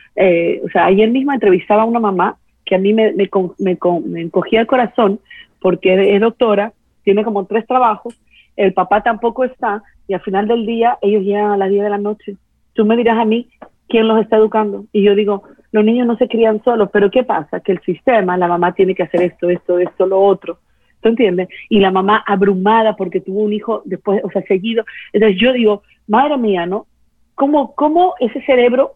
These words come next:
de esos, de esas dos niñas pequeñitas se va a nutrir con una mamá agobiada, estresada, con una mamá que nadie sostiene porque el papá también tiene un trabajo que tiene que estar fuera todo el tiempo, o sea, fuera literal en otra ciudad?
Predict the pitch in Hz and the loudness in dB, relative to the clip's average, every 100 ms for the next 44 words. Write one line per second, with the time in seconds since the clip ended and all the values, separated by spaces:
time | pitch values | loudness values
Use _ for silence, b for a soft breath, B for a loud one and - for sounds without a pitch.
0 | - 208 208 247 208 226 220 240 214 247 | -6 -2 -2 -4 -8 -4 -2 -2 0 0
1 | 262 269 254 247 - 202 220 277 294 B | 0 -4 -4 -4 -2 -2 -2 -2 -4 B
2 | B _ 202 202 208 214 220 233 277 _ | B _ 2 2 2 -2 -2 -4 -6 _
3 | _ - 196 202 220 208 202 208 214 _ | _ -4 0 2 2 2 0 0 -2 _
4 | _ - 202 185 202 202 202 214 - 196 | _ 0 2 2 2 2 2 -2 -4 -8
5 | - 190 - 202 208 208 185 196 202 196 | -4 -4 0 2 0 0 -2 -2 -2 -2
6 | 196 208 190 196 202 196 - 214 208 220 | -2 -2 -2 0 -2 -4 -4 0 0 0
7 | 190 185 175 170 185 190 190 185 196 190 | -4 -4 -4 -2 -2 -2 -2 0 -2 0
8 | 185 185 208 185 180 175 175 170 - 165 | 0 0 -2 -2 -4 -4 -4 -6 0 0
9 | 160 156 139 - - 139 - - 208 226 | 0 -2 -8 -12 -18 -8 -4 0 0 0
10 | 196 180 180 208 185 180 175 - 170 | -2 0 0 0 -4 -4 -6 -8 -12